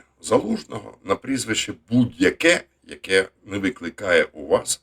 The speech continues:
такого нервового подразнення. Наберіть, е, Сирський, Зеленський, Порошенко,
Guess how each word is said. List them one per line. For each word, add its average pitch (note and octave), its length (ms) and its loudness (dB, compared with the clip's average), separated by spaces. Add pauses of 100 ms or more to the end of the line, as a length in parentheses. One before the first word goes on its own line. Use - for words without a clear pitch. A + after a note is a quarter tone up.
(140)
такого F#2+ 440 -8
нервового D#2+ 580 -2
подразнення. B1 580 -10 (1400)
Наберіть, C#3+ 540 -4
е, G2 640 0 (560)
Сирський, F2 1160 -4 (320)
Зеленський, E2+ 1160 0
Порошенко, E2 1040 -2